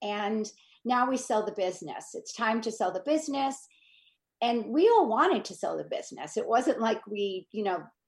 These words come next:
didn't want to. We created, you know, an opportunity. We worked on it. We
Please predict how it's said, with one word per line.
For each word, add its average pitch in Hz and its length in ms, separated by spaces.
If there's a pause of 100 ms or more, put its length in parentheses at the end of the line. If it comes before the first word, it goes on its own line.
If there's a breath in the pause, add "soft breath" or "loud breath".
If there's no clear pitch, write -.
(500)
didn't 196 260
want 233 280
to. 175 160
We 175 280 (1040)
created, 240 720
you 202 100
know, 180 280
an 165 160
opportunity. 311 640
We 185 120
worked 269 340
on 240 220
it. 233 320
We 151 260